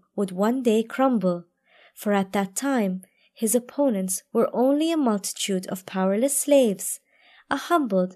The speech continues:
and broken community of Israelites. Could the Egyptians who lived at that time and witnessed Pharaoh's power and those magnificent structures imagine that his kingdom, along with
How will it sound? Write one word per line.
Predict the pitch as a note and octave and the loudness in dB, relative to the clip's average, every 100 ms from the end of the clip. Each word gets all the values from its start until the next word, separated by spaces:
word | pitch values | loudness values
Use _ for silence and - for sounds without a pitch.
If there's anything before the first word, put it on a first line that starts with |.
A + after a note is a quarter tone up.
| - | -4
and | A3+ G#3+ | -2 0
broken | C4 D4+ D4 A#3 | 4 4 4 -2
community | A3+ A#3+ A#3+ C4+ A#3+ F#3 F#3+ F3+ | -2 -2 0 2 0 -2 -2 -2
of | - G3+ | -4 0
Israelites. | C4+ B3 A3+ G3 F#3 F3+ F3+ - - - _ _ _ _ _ _ _ _ _ _ | 2 2 2 2 0 -4 -6 -6 -6 -8 _ _ _ _ _ _ _ _ _ _
Could | - A#3 A3 | 0 0 2
the | G#3 | 0
Egyptians | G3 D4 D4+ - F#3+ F3+ - | 4 2 4 0 -2 -2 -2
who | A#3 | -2
lived | B3+ E4 F4 - | 2 2 0 -2
at | F#3+ F#3+ | -2 -2
that | F3+ F#3 | -4 -4
time | F#3+ F3+ F#3+ - _ _ G#3 | -6 -4 -4 -8 _ _ -4
and | G#3+ F#3+ | -2 0
witnessed | C#4+ D4 F4 E4+ | -2 0 -2 0
Pharaoh's | B3+ A3 G#3 F#3+ | 0 2 2 -2
power | - C#4 C#4+ A3 F3+ F#3 - _ - | -6 -4 0 0 -2 -4 -12 _ -6
and | G#3+ G#3 | -2 0
those | G#3+ - | 0 0
magnificent | G#3+ F#3+ A3 G#3+ G3+ G3 - | -4 -2 -2 -2 -2 -2 -4
structures | - C#4 - - F#3 F#3 - - - - | -2 -2 -2 -2 -2 -2 -10 -20 -16 -2
imagine | B3+ B3+ C#4+ D4+ - G3+ | 0 2 2 2 0 -2
that | G3 F#3+ | -2 -4
his | - D#4 E4+ | -2 0 0
kingdom, | - G#3+ F3+ E3+ F3 G#3 - - - - | -2 -2 -2 -4 -6 -8 -12 -20 -18 -4
along | A3 A3 G#3+ F#3+ | 2 2 2 0
with | F#3+ | -4